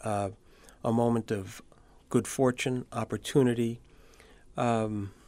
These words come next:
yes, qualification, but there are so many people who are qualified. Again, good fortune smiled on me because Saint John, Saint John said, uh, you know, it was just the right moment. Opportunity was there.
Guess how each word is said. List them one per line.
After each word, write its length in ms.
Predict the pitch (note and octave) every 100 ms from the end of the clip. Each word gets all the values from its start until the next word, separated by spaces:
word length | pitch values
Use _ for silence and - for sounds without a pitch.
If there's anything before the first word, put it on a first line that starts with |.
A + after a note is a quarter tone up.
| - _ -
yes, 240 | D#3+ E3 -
qualification, 840 | - C#3+ B2+ - - B2+ - G2 F#2
but 160 | A#2+
there 120 | C3+ A#2+
are 60 |
so 180 | A2+ D#3
many 160 | C3+ G#2+
people 280 | - G2 G2+
who 80 |
are 80 | G#2
qualified. 720 | G2 A2 G#2+ A2 - F#2+ G2+ - - - - - - -
Again, 500 | B2+ A#2 C#3+ A#2+ A2 - - -
good 200 | G3+ F3
fortune 400 | - C#3+ - G2+
smiled 420 | - A#2 G#2+ G#2
on 180 | G#2 G2+
me 220 | G#2+ G2+
because 340 | F#2+ G2+ A2+ G2+
Saint 280 | C#3+ C#3+
John, 440 | - B2+ A#2+ A#2+ -
Saint 220 | - B2
John 220 | C3 A#2
said, 380 | A2+ A#2+ G#2 G2+
uh, 260 | G#2+ G2+ G2+ - - - - - - - - - - -
you 100 | C3+
know, 220 | A2+ G#2+ - - -
it 300 | G#2+ G2+ A#2
was 120 | A#2+
just 200 | D3+ -
the 80 | A#2+
right 220 | B2 A#2
moment. 440 | A2+ A#2 A2 F2
Opportunity 580 | G#2+ A2 A2 - A#2 A2
was 220 | G2+ G2
there. 300 | - G2+ G2